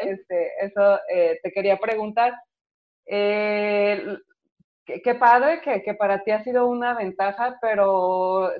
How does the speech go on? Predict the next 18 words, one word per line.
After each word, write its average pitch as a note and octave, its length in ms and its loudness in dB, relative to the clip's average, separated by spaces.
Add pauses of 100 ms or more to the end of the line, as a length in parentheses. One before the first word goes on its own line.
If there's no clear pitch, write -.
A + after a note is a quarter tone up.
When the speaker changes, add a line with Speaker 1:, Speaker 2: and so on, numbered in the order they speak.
Speaker 2:
ser A3+ 160 -2
ilustradora G#3+ 800 -2
y G#3 80 -4
estar F#3+ 220 -4
involucrada G#3 1000 -4
en G#3 160 -10
el D#3+ 160 -6
arte F3+ 500 -6
era F3 260 -4
otra F#3 420 -4
de G#3+ 80 -10
las E3+ 180 -4 (160)
profesiones F3+ 680 -10
a G#3 80 -6
las D#3+ 200 -10
cuales E3+ 260 -6
las G#3 120 -6
mujeres F3 500 -6